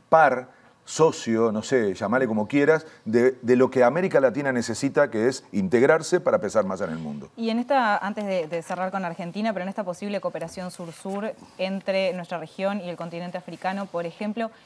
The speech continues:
Speaker 2: em, ¿qué rol te parece que podría tener Brasil, que ya integra el brics, que tiene a Sudáfrica y que ha tenido como una mirada hacia ahí, ¿no?
Speaker 1: Eh, me, a, das en el clavo de algo muy importante. ¿Quién lidera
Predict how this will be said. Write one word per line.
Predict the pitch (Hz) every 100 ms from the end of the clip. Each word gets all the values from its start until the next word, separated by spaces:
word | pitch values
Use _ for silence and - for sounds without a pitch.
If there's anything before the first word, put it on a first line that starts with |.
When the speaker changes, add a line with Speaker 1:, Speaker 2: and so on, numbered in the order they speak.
| _ _
Speaker 2:
em, | 165 170 165 156 - _
¿qué | 240
rol | 254 233
te | 190
parece | 185 190 202
que | 185
podría | - 175 180 175
tener | 175 180
Brasil, | 175 165 160 - 180 156 -
que | 160
ya | 190
integra | 190 196 185 180
el | 170
brics, | 208 240 240 -
que | 180
tiene | 165 190 190
a | 165
Sudáfrica | - 170 190 208 - 220 208 - 208 208 208 - _
y | 190
que | 175 214
ha | 196
tenido | 180 175 165
como | 165
una | 175
mirada | 170 165 160
hacia | 160 170 156
ahí, | 156
¿no? | 156 175 233 -
Speaker 1:
Eh, | 190
me, | 208 220
a, | 202 - - 95
das | 90 139 -
en | 123
el | 92
clavo | 117 113 127
de | 110
algo | 110 104 95 85
muy | 95 131
importante. | 101 90 131 117 95
¿Quién | 151 165
lidera | 139 123 131 151 160 170